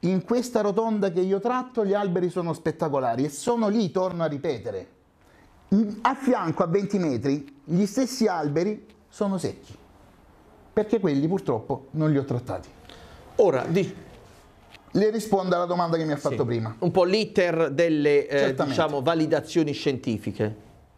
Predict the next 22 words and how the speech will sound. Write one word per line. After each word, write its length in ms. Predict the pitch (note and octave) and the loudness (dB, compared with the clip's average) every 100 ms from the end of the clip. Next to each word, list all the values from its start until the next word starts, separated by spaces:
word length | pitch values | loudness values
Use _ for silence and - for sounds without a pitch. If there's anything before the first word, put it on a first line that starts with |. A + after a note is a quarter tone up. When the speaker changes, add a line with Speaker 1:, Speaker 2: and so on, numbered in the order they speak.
| _ _ - - | _ _ -20 -2
Speaker 1:
Ho 360 | B3 G#3+ C#3+ | 0 0 -4
sottoposto 1160 | - - G#3+ B3 F#3 F#3 D3 - F3+ F3 F3 - - | -2 -2 0 0 2 2 0 -2 -2 -2 -4 -14 -6
questi 400 | - G#3+ G#3 G3+ | 0 0 0 0
miei 240 | G3+ F#3 | 2 2
risultati, 800 | C#3 D#3 F#3 G3+ F3+ C#3 A#2+ B2+ | 2 2 0 0 0 0 -2 -4
perché, 460 | A#2+ C3 E3+ C#3 - | -4 -2 0 0 -4
eh, 200 | C3+ B2+ | -6 -2
non 160 | D3 F3+ | 0 2
era 160 | D#3+ | 2
soltanto 440 | C3+ C3 D#3+ C#3 C#3 | 0 0 -2 0 0
l'idea, 500 | C#3 C3+ D#3 C3 A2+ | 0 2 2 0 -2
ma 200 | D3 C#3+ | -2 -2
a 100 | B2+ | -4
quel 160 | D3 | -4
punto 280 | C3+ D3 D#3 | -2 -2 0
erano 220 | C#3 B2+ | 0 0
dei 140 | B2+ D#3+ | 2 2
risultati 500 | D#3 D3 G3 D3+ B2+ | 0 0 0 0 0
veri 160 | C#3+ | 0
e 40 | E3 | 0
propri, 280 | E3 A#2 | -2 -2
tangibili, 680 | C3 E3+ C3+ A#2+ G2 C3+ E3 | -2 0 0 0 0 -2 -4